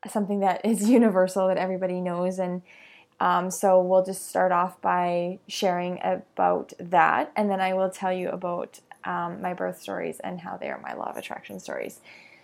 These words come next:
So the law of attraction is essentially, you know, very simplified, like attracts like. And so everything in our universe is energy,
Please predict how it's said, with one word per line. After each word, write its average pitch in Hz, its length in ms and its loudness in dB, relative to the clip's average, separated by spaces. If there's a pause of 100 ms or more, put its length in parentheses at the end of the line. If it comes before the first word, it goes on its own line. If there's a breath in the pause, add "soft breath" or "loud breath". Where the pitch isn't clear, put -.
(120)
So 208 640 6
the 214 100 4
law 202 180 8
of 220 80 2
attraction 208 520 0
is 196 380 0
essentially, 202 920 0 (300)
you 196 120 -2
know, 180 220 -2
very 185 420 2
simplified, 180 800 -4 (400 soft breath)
like 185 480 2
attracts 175 720 -4
like. - 500 -6
And 190 160 -8
so 185 380 0 (100)
everything 262 600 0
in 208 200 -4
our 202 300 2
universe 180 800 -4
is 190 160 -4
energy, 175 720 -6